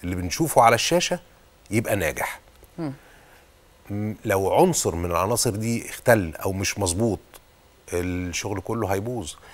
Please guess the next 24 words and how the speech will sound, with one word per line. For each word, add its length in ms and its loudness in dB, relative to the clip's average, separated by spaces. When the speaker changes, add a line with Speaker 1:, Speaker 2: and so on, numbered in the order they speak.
Speaker 1:
لو 360 0
ممثل 600 -2
بيعمل 500 -4
مشهد 460 0
واحد 360 0
كان 120 -6
مش 240 -6
كويس، 500 0
هيأثر 480 -6
على 120 -2
اللي 140 -8
حواليه. 440 -6
فتضافر 1300 0
العناصر 480 -2
دي 100 -8
كلها 440 0
اللي، 680 -2
اللي 140 -6
بيوفره 680 -2
شركة 420 -10
الإنتاج 440 -10
نمرة 240 -6
Speaker 2:
مم. 60 0
Speaker 1:
واحد. 300 -2